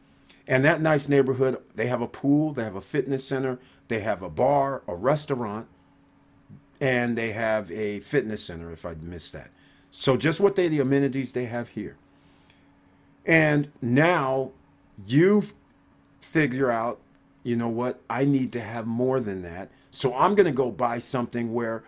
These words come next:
I have a man-made beach, where I have a basketball court, where I have the fitness center, where I have a restaurant and bar, where I have a soccer field, where I have a children's playground area, and maybe a volleyball <laughs> court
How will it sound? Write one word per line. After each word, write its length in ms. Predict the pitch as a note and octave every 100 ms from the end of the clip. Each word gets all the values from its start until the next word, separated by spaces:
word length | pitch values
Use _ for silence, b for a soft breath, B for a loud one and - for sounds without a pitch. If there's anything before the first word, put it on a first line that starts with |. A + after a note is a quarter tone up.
| B -
I 120 | A2+
have 260 | C#3 D#3
a 60 | C3+
man-made 520 | A2 G2 F2+ F2 D#2
beach, 280 | E2 C#2+ - b b b
where 160 | G#2 B2+
I 100 | C#3+
have 260 | C3 F3 C#3+
a 60 |
basketball 600 | G#2+ G#2 F#2 G2 F2 F2
court, 280 | - G#2+ F#2+
where 120 | A#2
I 80 | C3
have 240 | D3+ F3
the 80 | D#3
fitness 440 | C3+ C3 A2 G#2+ -
center, 240 | A2 G#2
where 120 | A2+
I 60 | B2+
have 220 | D3+ F3+
a 80 | D#3+
restaurant 640 | C3 A#2+ - A2+ A2 G#2
and 120 | G2
bar, 300 | G#2+ G2+ A2 B B B -
where 200 | C3 D3
I 160 | C#3+
have 260 | C3 E3 F3
a 60 | D3
soccer 460 | - B2+ A2 A2
field, 340 | - A2 A2 B2
where 140 | C3+
I 80 | D#3+
have 200 | F3+ F3
a 60 |
children's 400 | D3 D3+ C3+ B2+
playground 520 | - A#2+ A#2 A#2 A2 G#2
area, 400 | G#2 A#2 D3 D#3 b b b b _ _ _ _ _ _ _ _ _ _ _ _ _ _ _
and 540 | D3 E3+ F#3 E3+ F3 - _ _ _ _
maybe 300 | A#2 C3 A#2
a 80 | G#2+
volleyball 600 | G2+ A2 G#2 F#2+ G#2 D#2
<laughs> 0 |
court 400 | - B2 C#3+ -